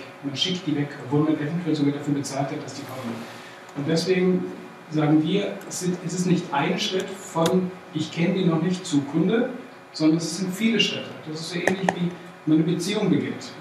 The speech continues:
Eine Ehe beginnt man auch nicht mit der, mit der Frage, wollen wir heiraten, sondern passiert eine ganze Menge vorher. Also muss man dieses Potenzial, das auf der Website zum Beispiel ist, abholen, indem man ein, mit einem Nutzenversprechen wählt und sagt, wir haben was ganz Tolles für dich und wir werden es dir geben,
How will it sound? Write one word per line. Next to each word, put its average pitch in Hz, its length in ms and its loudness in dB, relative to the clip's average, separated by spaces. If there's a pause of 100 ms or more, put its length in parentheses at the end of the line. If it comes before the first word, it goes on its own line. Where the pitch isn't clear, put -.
(140)
Eine 151 140 0
Ehe 175 180 2
beginnt 175 280 2
man 165 120 2
auch 180 220 0
nicht 156 180 4
mit 151 200 2
der, 151 80 -6
mit 147 160 -6
der 156 80 -2
Frage, 147 540 2 (360)
wollen 147 160 4
wir 156 100 6
heiraten, - 460 2
sondern 170 260 -2
passiert 180 260 -2
eine 165 100 4
ganze 160 180 -4
Menge 156 140 2 (120)
vorher. - 260 0 (640)
Also 190 260 4
muss 196 140 0
man 160 140 4
dieses 156 160 2
Potenzial, 160 580 0
das - 160 6
auf - 80 -8
der 139 180 -2
Website 185 280 0
zum 165 180 -4
Beispiel - 360 -4
ist, - 200 -10
abholen, 131 580 0 (300)
indem 156 260 6
man 165 220 6 (320)
ein, 160 160 4
mit 160 120 0
einem 156 200 4
Nutzenversprechen 165 880 0
wählt 151 260 2
und 156 80 2
sagt, 147 260 -2
wir 160 100 -2
haben 175 80 -4
was - 140 -6
ganz 285 280 4
Tolles 233 240 0
für 156 140 0
dich 113 240 -2 (340)
und 156 80 2
wir 165 160 6
werden 180 160 2
es - 120 -2
dir 156 120 4
geben, 196 360 2